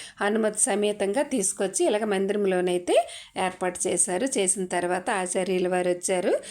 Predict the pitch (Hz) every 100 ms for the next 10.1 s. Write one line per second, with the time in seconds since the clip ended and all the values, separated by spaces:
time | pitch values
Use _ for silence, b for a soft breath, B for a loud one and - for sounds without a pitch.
0 | B B 202 202 214 208 202 185 185 185
1 | 190 190 185 180 180 392 415 196 175 226
2 | - 180 165 285 571 B B B 254 247
3 | 220 214 214 330 523 622 - - 214 208
4 | 214 220 214 208 202 330 - 190 180 190
5 | 180 180 185 185 190 180 190 233 185 -
6 | 190 180 165 320 539 B B 202 202 208
7 | 302 523 B B - 214 202 196 196 196
8 | 185 185 202 202 262 285 190 214 285 190
9 | 185 214 220 - 190 180 175 170 175 170
10 | 165